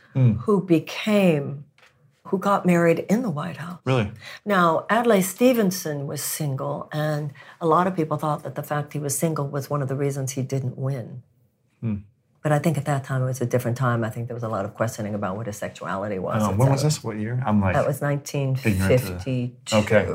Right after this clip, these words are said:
Speaker 1: gotcha. So do you think, uh, I mean, you've got a lot of hatred. I mean, there's a lot of criticism for every
Speaker 2: <clears throat>
Speaker 1: politician, right? Not just you, but, like, every politician faces a lot of support and a lot of these online bullying attacks. And I can only imagine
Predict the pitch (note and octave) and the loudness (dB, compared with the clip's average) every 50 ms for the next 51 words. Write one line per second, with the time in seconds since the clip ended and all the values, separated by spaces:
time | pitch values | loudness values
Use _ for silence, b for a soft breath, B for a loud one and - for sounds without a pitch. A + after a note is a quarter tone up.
0 | - - - G2+ G2 G2 - - G2+ F#2+ F#2+ - B B B B B B B B | -2 2 4 4 4 4 0 -4 -10 -12 -14 -18 B B B B B B B B
1 | B B B - C3 A2+ C#3 F3 F3+ F3 - - D#3 C#3+ B2+ A#2+ - B2+ A#2 A2+ | B B B 0 2 4 6 4 4 4 4 4 4 4 4 4 4 4 6 6
2 | A#2 - - B2 C#3+ D#3 F#3+ G#3 - G#3+ C#3+ A2+ G2+ G2+ G#2 G#2 G#2 A2+ G#2+ G#2 | 4 2 0 2 2 4 4 4 6 6 6 6 4 4 4 4 4 4 4 2
3 | G2+ F#2 - - - _ _ - - - - A#2+ A#2+ B2+ - - - - - - | 0 -4 -8 -10 -12 _ _ -6 0 4 6 6 6 6 4 0 -2 -4 -6 -12
4 | - - _ _ _ _ _ _ - C3 C3+ D3 D3 D3 D3+ - F3+ G3 D3+ - | -18 -20 _ _ _ _ _ _ -2 0 2 4 4 6 6 6 6 4 4 0
5 | - - E3 E3 D#3 - E3 D#3+ D#3 D3+ - D3 C3+ - D3+ D3+ - A2 A#2 A#2+ | 0 2 4 4 4 2 0 -2 -2 -2 0 2 4 6 6 6 6 4 2 2
6 | G2+ G2 - - G2+ - - G2 F#2 G2+ G#2 A2+ C3 C#3 C3 - B2 G#2 - A#2+ | 0 0 -2 -4 -4 -2 -2 0 2 2 4 4 6 4 4 4 2 0 2 2
7 | A#2 A2 G2 G2+ G2+ G#2 G2+ G2 - - C#3 D#3 F3+ E3+ D#3+ - C3+ B2 A#2 - | 4 4 4 2 2 0 0 -2 0 2 2 4 4 4 6 6 6 6 6 4
8 | B2+ A#2 - B2+ A#2 - - A#2+ A2+ G#2+ - - A2+ G#2 G2+ - - - B B | 0 -2 0 0 -2 2 4 4 4 4 4 0 0 0 0 0 -2 -4 B B
9 | B B B B B A#2+ G#2+ G2+ - A#2 - - D#3 E3 F3+ G3+ - A2+ A2 A2 | B B B B B 4 4 4 4 0 -2 2 4 6 6 6 4 2 4 4
10 | A2 A2 F#2+ G#2+ A2+ A2 G2+ - - - B B B B B B B A#2+ C3 C#3 | 4 4 4 2 2 4 4 2 0 -2 B B B B B B B 4 4 6
11 | C3+ C3+ B2+ A#2+ A2 G2 B2 B2+ C3 C3 B2+ B2+ B2 B2 - A#2+ A#2+ A#2+ A#2+ A#2+ | 6 6 4 4 2 2 4 4 4 6 4 4 2 2 2 4 4 6 4 4
12 | A#2+ - - - A#2 B2 B2+ D3 C#3+ C3 A#2+ G#2+ G2+ G2+ G#2 G#2+ G#2 G#2+ G#2+ G2 | 2 -2 -2 0 0 2 4 4 4 4 4 2 2 2 2 4 6 4 4 2
13 | G2+ F#2 F2+ F2 E2+ F2 | 0 -4 -6 -6 -8 -10